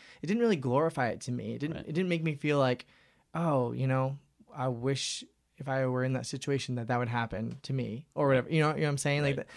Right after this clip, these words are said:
Speaker 1: that happens a lot of times in, in shows. I remember the one that sticks out in my mind is, uh, uh, is that Mission Impossible Ghost Protocol, where there's a scene. It's not very, it's not graphic at all,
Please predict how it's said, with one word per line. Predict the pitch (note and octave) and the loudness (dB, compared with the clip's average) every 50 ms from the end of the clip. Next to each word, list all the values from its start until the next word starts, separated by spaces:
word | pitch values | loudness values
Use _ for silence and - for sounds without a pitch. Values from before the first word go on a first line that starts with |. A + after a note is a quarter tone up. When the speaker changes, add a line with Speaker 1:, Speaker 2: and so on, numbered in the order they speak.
| - - | -18 -8
Speaker 1:
that | - - | -4 0
happens | D3+ E3 E3 D#3 D#3 C#3+ C#3 | 2 4 4 4 2 0 2
a | C#3 | 2
lot | C3+ C3 B2+ | 2 2 0
of | A2+ | 0
times | - B2+ B2 B2 A#2+ A#2+ | -2 -2 -2 -2 -2 -2
in, | A#2 A2+ A2+ - - | -2 -2 -4 -4 -4
in | C#3 B2 A2+ | -4 -4 -4
shows. | - - B2+ B2 B2 A#2+ A#2+ A#2+ | -2 0 0 2 2 0 0 -2
I | - C#3 | -4 -4
remember | C3+ B2+ B2+ A#2+ A#2+ A#2 A#2 B2 B2 - _ _ _ _ _ - | -2 -2 -2 -2 -2 -4 -4 -6 -8 -14 _ _ _ _ _ -10
the | C3+ B2+ | -8 -4
one | A#2+ B2 B2+ A#2+ | -4 -2 -2 -4
that | A#2+ - _ _ | -4 -8 _ _
sticks | - - - D3 B2 B2 | -10 -8 -8 -6 -4 -4
out | A2 A#2 | -4 -4
in | A#2+ | -4
my | A2+ A2 | -4 -2
mind | A2 A2 G#2+ G#2+ A2+ A2 | -2 -2 -2 -2 -4 -6
is, | G#2+ G#2+ A2 - - | -6 -8 -8 -8 -8
uh, | - F2 F2 F#2 C3+ - _ - _ _ _ _ _ _ _ _ _ - | -8 -8 -8 -10 -10 -14 _ -20 _ _ _ _ _ _ _ _ _ -8
uh, | D3 B2+ A2+ G2+ G2 - - - G2 F#2+ D2 C#2+ D2+ - - - | -6 -4 -4 -4 -4 -6 -6 -8 -8 -8 -8 -10 -10 -10 -10 -10
is | C#3 C#3 C#3 | -10 -8 -8
that | B2+ A#2 A2+ - - - - | -8 -8 -10 -10 -14 -14 -8
Mission | D3 C#3+ C#3 A#2+ C3+ C3+ | -4 -2 -2 0 0 -2
Impossible | C3 - B2+ B2 A#2+ - - B2+ B2+ B2 B2 A#2+ B2 B2 | -2 -2 -2 -2 -2 -4 -4 -4 -2 -2 -2 -2 -4 -4
Ghost | B2+ C3+ C3 C3 - - | -4 -4 -4 -4 -4 -4
Protocol, | - C#3 C#3 D3+ C#3+ D#3+ D#3 D#3 D#3 - _ _ _ _ _ _ _ _ _ _ _ _ _ - | -4 -4 -4 -4 -2 -2 -2 -2 -4 -6 _ _ _ _ _ _ _ _ _ _ _ _ _ -6
where | - C3+ C#3 C#3+ | -2 0 2 2
there's | C#3+ C#3+ C3+ | 2 2 2
a | C#3 | 0
scene. | - - G3+ F#3+ F#3+ F3+ D#3+ D3 - - - - - | 0 2 2 4 4 4 2 2 -2 -6 -14 -6 -2
It's | - E3+ D#3 | -2 2 4
not | G3 G3+ - F#3 | 4 2 4 4
very, | F3 D#3+ D3 C3+ - | 4 4 2 2 -2
it's | C#3+ D3 | -4 -4
not | E3+ - - | -6 -6 -6
graphic | - - B2 B2+ E3 - G3+ D#3+ C3 | -4 -2 -2 -2 0 -2 -2 -2 0
at | G#2+ | 0
all, | F#2+ F#2 G2+ A#2 C#3 | 0 0 0 -2 -6